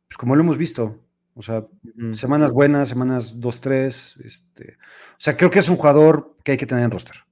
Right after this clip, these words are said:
Speaker 1: Hasta ahí.
Speaker 2: Sí, pero creo que para mí no va a tener snaps tantos snaps cuando regrese Conner. Creo que va a ser un jugador de treinta por ciento de snaps nada más.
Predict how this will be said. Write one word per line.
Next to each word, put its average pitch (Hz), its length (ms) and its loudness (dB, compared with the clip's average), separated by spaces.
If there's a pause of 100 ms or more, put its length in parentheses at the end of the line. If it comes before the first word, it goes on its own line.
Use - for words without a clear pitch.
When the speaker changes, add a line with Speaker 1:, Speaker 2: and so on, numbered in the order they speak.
(280)
Speaker 1:
Hasta 98 200 -20
ahí. - 120 -20 (460)
Speaker 2:
Sí, 170 100 6
pero 151 260 6
creo 165 140 -2
que 175 240 2 (580)
para 123 200 2
mí 131 100 -4
no 135 180 -2
va 131 100 2
a - 40 2
tener 117 240 0
snaps 110 420 -8 (280)
tantos 123 320 -2
snaps 104 260 -6
cuando 98 420 -2
regrese 98 960 -2
Conner. 101 280 -2
Creo 107 120 -6
que 113 60 2
va 127 60 6
a 120 40 2
ser 151 160 4
un 143 80 4
jugador 120 320 6
de 117 100 4
treinta 120 260 0
por 110 100 -2
ciento 110 160 -8
de 104 60 -2
snaps 98 240 -6
nada 95 140 -10
más. - 260 -16